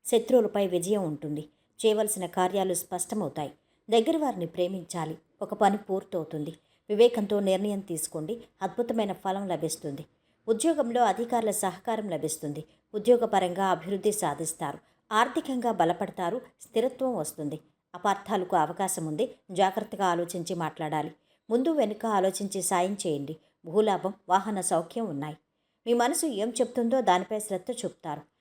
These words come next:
ఇతరుల సహాయం కోసం వేచి చూడకుండా మీరే స్వయంగా పని ప్రారంభించాలి. ఉద్యోగులు, వ్యాపారులకు ఆశించిన ఫలితాలు వస్తాయి. ఇతరుల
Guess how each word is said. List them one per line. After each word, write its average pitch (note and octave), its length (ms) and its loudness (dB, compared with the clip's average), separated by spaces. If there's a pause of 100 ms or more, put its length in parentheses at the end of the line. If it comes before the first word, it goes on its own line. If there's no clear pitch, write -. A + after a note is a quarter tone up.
(180)
ఇతరుల A3+ 300 2
సహాయం G3 420 -2
కోసం F#3+ 340 -4
వేచి F#3+ 400 0
చూడకుండా G3 400 -2
మీరే G#3 300 2
స్వయంగా G#3 440 0
పని G3+ 260 -4
ప్రారంభించాలి. E3+ 800 -4 (360)
ఉద్యోగులు, A3 420 4
వ్యాపారులకు G3 720 2
ఆశించిన G3 460 -2
ఫలితాలు F#3+ 480 -4
వస్తాయి. D3+ 420 -4 (500)
ఇతరుల D4+ 360 4